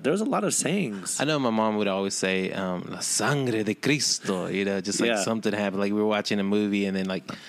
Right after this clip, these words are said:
Speaker 2: Chucky comes out and she's like, "Ay, la sangre de Cristo,"
Speaker 1: <laughs>
Speaker 2: you know, just
Speaker 1: The
Speaker 2: all
Speaker 1: blood of Christ.
Speaker 2: "The blood of Christ," you know.
Speaker 1: That's funny.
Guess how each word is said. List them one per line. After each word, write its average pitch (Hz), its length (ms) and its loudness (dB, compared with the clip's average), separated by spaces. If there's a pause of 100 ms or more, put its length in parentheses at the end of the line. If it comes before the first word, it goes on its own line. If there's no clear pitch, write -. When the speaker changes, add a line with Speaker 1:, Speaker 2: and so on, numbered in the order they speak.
(260)
Speaker 2:
Chucky 101 300 0
comes 98 340 -2
out 92 260 0
and - 120 -8
she's 87 200 -4
like, 85 160 -4
"Ay, 156 260 2
la 113 100 0
sangre 156 480 2
de 123 100 2
Cristo," 170 580 2
Speaker 1:
<laughs> - 40 -6
Speaker 2:
you 294 180 4
know, 127 140 4
just 123 220 0
Speaker 1:
The 135 60 2
Speaker 2:
all 123 60 2
Speaker 1:
blood 120 120 2
of 120 100 -2
Christ. - 380 0
Speaker 2:
"The 110 100 2
blood 127 260 2
of 117 120 2
Christ," 104 480 -2
you 110 80 2
know. 107 200 2
Speaker 1:
That's - 200 0
funny. 117 220 0